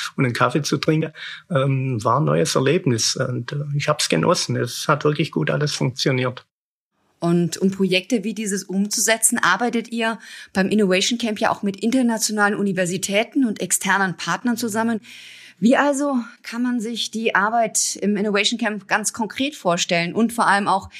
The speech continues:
Speaker 2: welche Qualifikationen muss man mitbringen, um Teil des Teams zu sein?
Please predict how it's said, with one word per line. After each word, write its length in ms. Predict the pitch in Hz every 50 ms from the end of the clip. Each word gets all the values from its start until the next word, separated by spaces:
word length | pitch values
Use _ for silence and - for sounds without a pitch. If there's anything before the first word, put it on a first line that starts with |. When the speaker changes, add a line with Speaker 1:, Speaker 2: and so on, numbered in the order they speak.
| - - - - -
Speaker 2:
welche 240 | - 202 196 - 240
Qualifikationen 1040 | - - 214 202 202 202 - 214 196 233 202 196 - - 220 214 226 240 254 247 220
muss 260 | 214 226 262 240 -
man 140 | 277 262 240
mitbringen, 480 | 247 247 - - - 262 254 254 240
um 80 | 233 220
Teil 240 | - 233 226 220 220
des 140 | 233 214
Teams 280 | - - 220 196 180 -
zu 140 | - 185 165
sein? 400 | 156 165 - 147 143 - 196